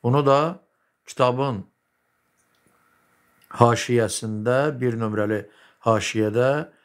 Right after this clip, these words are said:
Əl-Muhəzzab adlı kitaba, e, yönəldir, elə itlaq edir. Birinci cild yetmiş ikinci səhifədə. Və sonra sözünü davam edərək deyir ki, Və həzəl itlaqu yu'ti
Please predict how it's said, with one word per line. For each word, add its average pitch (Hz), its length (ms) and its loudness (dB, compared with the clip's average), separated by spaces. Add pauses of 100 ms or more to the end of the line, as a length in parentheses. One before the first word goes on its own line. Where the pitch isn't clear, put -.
(280)
Əl-Muhəzzab 120 760 0
adlı 107 320 -2
kitaba, 123 640 -2 (160)
e, 160 60 -20 (880)
yönəldir, 117 680 0 (800)
elə 117 220 2 (180)
itlaq 117 320 0
edir. 123 480 0 (400)
Birinci 123 460 -2
cild 139 260 -4
yetmiş 113 440 -2
ikinci 113 280 -2
səhifədə. 107 560 -4
Və 120 80 4
sonra 143 480 2 (320)
sözünü 127 420 -2
davam 131 240 0
edərək 117 340 0
deyir 135 240 -4
ki, 165 200 0 (680)
Və 120 220 4 (100)
həzəl 147 560 2
itlaqu 156 960 0
yu'ti 151 960 0